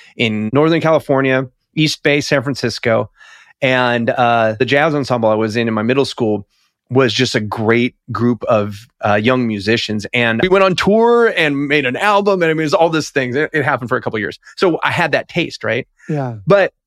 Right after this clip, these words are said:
Speaker 1: it, it wasn't until after I j-, had been in the Air Force for ten years and got out that I was like, the need to create impact was the fact that, well, I'm not gonna be a rock star.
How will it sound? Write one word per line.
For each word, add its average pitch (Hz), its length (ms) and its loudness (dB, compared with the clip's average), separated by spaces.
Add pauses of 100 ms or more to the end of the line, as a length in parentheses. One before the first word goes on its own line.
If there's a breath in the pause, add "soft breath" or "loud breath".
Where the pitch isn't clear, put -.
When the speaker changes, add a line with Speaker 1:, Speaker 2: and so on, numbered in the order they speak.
Speaker 1:
it, 214 200 2
it 214 40 0
wasn't 262 300 2
until 208 220 2
after 170 240 2
I 135 160 2
j-, 127 180 -6
had 143 160 -2
been 151 140 0
in 131 100 -2
the 104 120 -6
Air 202 120 2
Force 147 260 -2
for - 140 -8
ten 104 260 -6
years 107 300 -8
and 151 140 2
got 135 160 4
out 147 400 0
that 123 100 0
I 117 80 2
was 117 160 -4
like, 110 300 0 (180)
the 139 140 2
need 156 340 0
to 143 120 -6
create 113 300 -4
impact - 380 -6
was 131 280 2
the 127 80 -4
fact 123 260 -2
that, 113 140 -2
well, 131 200 2
I'm 117 80 -2
not 147 140 0
gonna 180 140 -6
be 156 100 -2
a 127 60 -4
rock 120 220 -2
star. 110 280 -6